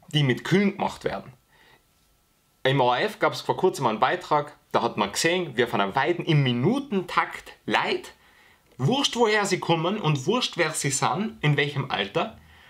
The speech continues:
zu einer Kuh hingängen, die Kuh streicheln und füttern wollen und Fotos mit ihr machen und Selfies.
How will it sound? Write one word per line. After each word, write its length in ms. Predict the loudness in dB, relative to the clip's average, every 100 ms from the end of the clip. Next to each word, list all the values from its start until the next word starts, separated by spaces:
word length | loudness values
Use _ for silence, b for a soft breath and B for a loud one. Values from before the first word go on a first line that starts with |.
| B B B B -8
zu 180 | 0 2
einer 160 | 2
Kuh 300 | 0 2 2
hingängen, 680 | 4 2 2 2 0 -2 -4 -12 _ b b b b b -2
die 80 |
Kuh 220 | 2 2 2
streicheln 840 | 0 2 2 0 -2 0 2 2
und 140 | 0 -2
füttern 640 | 0 -2 0 0 0 0
wollen 460 | 2 2 2 0 0
und 180 | -2
Fotos 440 | 2 2 2 0 2
mit 200 | -2 0
ihr 120 | 2
machen 440 | 2 0 -2 -2
und 120 | -2 0
Selfies. 600 | 2 2 0 -2 -4